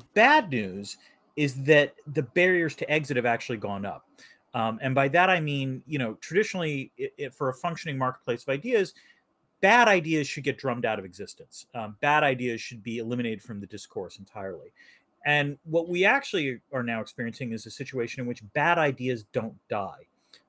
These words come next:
um, because if they are attacked, um, you know, if someone comes out and says, "Hey, you know what? I think two plus two equals five," and all the mathematicians in the world say, "No, that's wrong."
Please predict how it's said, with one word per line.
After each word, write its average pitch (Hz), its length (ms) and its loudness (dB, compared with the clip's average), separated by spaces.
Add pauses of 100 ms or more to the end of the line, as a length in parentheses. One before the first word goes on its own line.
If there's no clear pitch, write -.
(120)
um, 110 400 -2
because 110 880 0 (720)
if 139 200 2
they 139 160 4
are 131 100 2
attacked, 139 720 0 (420)
um, 123 460 0
you 147 120 0
know, 113 200 -2
if 135 180 -6
someone 151 320 -2
comes 135 280 -4
out 135 160 4
and 127 100 -8
says, 127 180 -6
"Hey, 175 140 0
you 139 120 -4
know 151 100 -2
what? 160 140 2
I 156 60 -2
think 151 220 -10
two 156 120 -8
plus 131 220 -8
two 143 180 -6
equals 117 280 -10
five," 139 480 2
and 113 120 -4
all 117 140 -2
the 110 80 -8
mathematicians 113 640 -8
in 117 60 -6
the 107 40 -6
world 104 140 -8
say, 110 120 -6
"No, 127 220 -4
that's 101 260 -8
wrong." 165 300 -2